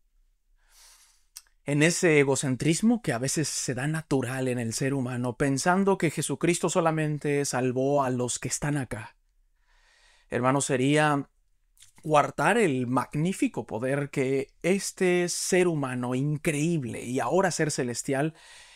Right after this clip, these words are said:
llega a tener después de su resurrección. De modo que, si Jesucristo es el Salvador del universo, imaginen ustedes las palabras o las personas que iban a recibir a continuación las palabras, como las arenas del mar.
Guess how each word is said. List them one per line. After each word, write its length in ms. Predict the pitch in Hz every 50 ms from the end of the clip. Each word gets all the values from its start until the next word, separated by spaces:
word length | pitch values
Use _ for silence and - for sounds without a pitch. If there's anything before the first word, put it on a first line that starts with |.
| _ -
llega 420 | 135 127 139 151 165 156 156 143 131
a 60 | 127
tener 460 | - 127 117 113 113 117 127 135 131
después 400 | 123 127 113 - - 135 139 135
de 40 | 135
su 160 | 127 - 135
resurrección. 760 | 123 120 120 - - 117 113 113 107 - - 95 - - - _ _ _ _ - - - - - - -
De 140 | 147 190 214
modo 300 | 262 330 349 339 247 -
que, 260 | - 151 127 120 117
si 280 | - - - - 165 151
Jesucristo 640 | - - 151 - - 135 - - 240 262 - - -
es 100 | 139 -
el 140 | 131 120 117
Salvador 580 | - 135 127 123 117 110 110 131 139 139 143
del 160 | 135 131 123 123
universo, 640 | 117 120 117 113 120 123 - - - - - _ _ _ _ _ _ _ _ _ _ _ _ _ _ _ _ _ - - - -
imaginen 520 | - 151 190 208 202 - 254 247 247 233
ustedes 400 | 220 175 - - 208 214 226 220
las 220 | 208 190 175 - -
palabras 720 | - 180 143 151 160 160 165 165 165 165 165 - - - - - - - - -
o 120 | - 127
las 200 | 135 139 139 -
personas 500 | - - 147 135 - 202 208 220 208 -
que 100 | - 202
iban 160 | 208 247 233
a 40 | 214
recibir 480 | - - 143 127 - 139 123 143 190 214
a 60 | 196
continuación 720 | - 156 131 131 - 131 131 123 117 110 - 185 233 240
las 160 | 208 151 -
palabras, 640 | - 120 117 113 123 - - - - - - - _ _ _ _ _ _ -
como 240 | - 160 170 175
las 180 | 175 175 160 -
arenas 300 | 170 165 165 165 165 156
del 140 | 143 127 117
mar. 300 | 113 107 - - -